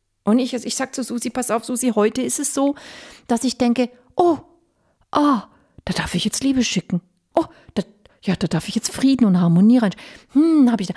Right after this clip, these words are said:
Jedes Mal, wenn ich dran denke, denke ich so, oh, ja, wieder eine schöne Aufgabe zu erschaffen. Wieder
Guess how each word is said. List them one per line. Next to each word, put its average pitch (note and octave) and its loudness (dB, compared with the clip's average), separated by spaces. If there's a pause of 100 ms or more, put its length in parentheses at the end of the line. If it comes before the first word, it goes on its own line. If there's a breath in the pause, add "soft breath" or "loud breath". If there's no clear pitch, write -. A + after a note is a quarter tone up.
(180 loud breath)
Jedes F#4 0
Mal, D4+ 4
wenn D4+ 6
ich - -2
dran A#3+ 2
denke, A#3 0
denke A3+ -4
ich - -12
so, A#3+ -2
oh, B3 2
ja, F3+ -4
wieder E3 -6
eine C#3+ -2
schöne C#3 -4
Aufgabe D#3+ -8
zu - -8
erschaffen. D#3 -6
Wieder D#4+ 0